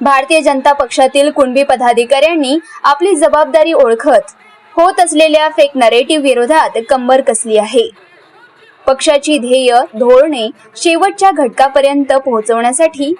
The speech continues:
कटिबद्ध असल्याचे दिसत आहे. यात प्रामुख्याने दिनकर पावडे, विजय पिदुरकर,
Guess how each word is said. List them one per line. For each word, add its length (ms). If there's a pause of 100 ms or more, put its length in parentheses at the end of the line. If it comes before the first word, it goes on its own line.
(140)
कटिबद्ध 540
असल्याचे 580
दिसत 340
आहे. 260 (880)
यात 280
प्रामुख्याने 680
दिनकर 400
पावडे, 400 (180)
विजय 280
पिदुरकर, 680